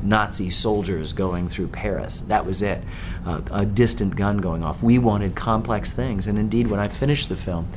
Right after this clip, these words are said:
I think the hi-, it's still probably the highest compliment I ever got. We had the premiere at the Brooklyn Museum, and there was a lady in the audience, and she said,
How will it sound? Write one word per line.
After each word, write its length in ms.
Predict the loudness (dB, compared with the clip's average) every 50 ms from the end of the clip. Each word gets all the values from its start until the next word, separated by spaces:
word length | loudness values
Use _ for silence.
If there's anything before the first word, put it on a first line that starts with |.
| -8 -8 -6 -6 -6 -6 -8 -8 -8 -8 -4
I 120 | -4 0
think 160 | 2 2 2 2
the 80 | 2
hi-, 160 | 0 0 -2 0
it's 160 | 2 2 4
still 380 | 2 2 2 2 2 2 2 2
probably 420 | 0 0 0 0 0 0 0 0
the 100 | 0 0
highest 440 | 0 0 2 2 2 2 0 -2 -2
compliment 440 | -2 -2 -2 0 0 0 0 0 0
I 100 | 0 0
ever 160 | 0 0 0
got. 240 | 0 2 0 0 0
We 80 | 0 0
had 160 | 0 0 0
the 80 | -2 -2
premiere 480 | -2 -2 0 2 2 4 4 4 4
at 120 | 2 2 0
the 40 | -2
Brooklyn 340 | 0 0 0 0 0 2
Museum, 560 | 2 2 2 2 2 2 2 0 0 -2 -4 -6 -8 -8 -8 -8 -8 -8 -8 -8 -8 -8 -8 -6 -2 2
and 80 | 4
there 80 | 4 6
was 120 | 6 6
a 40 | 6
lady 280 | 6 6 6 6 4 2
in 60 | 2
the 120 | 2 2
audience, 360 | 2 2 2 2 0 0 0
and 120 | -2 -2 -2
she 100 | 0 2
said, 300 | 2 2 0 -2 -4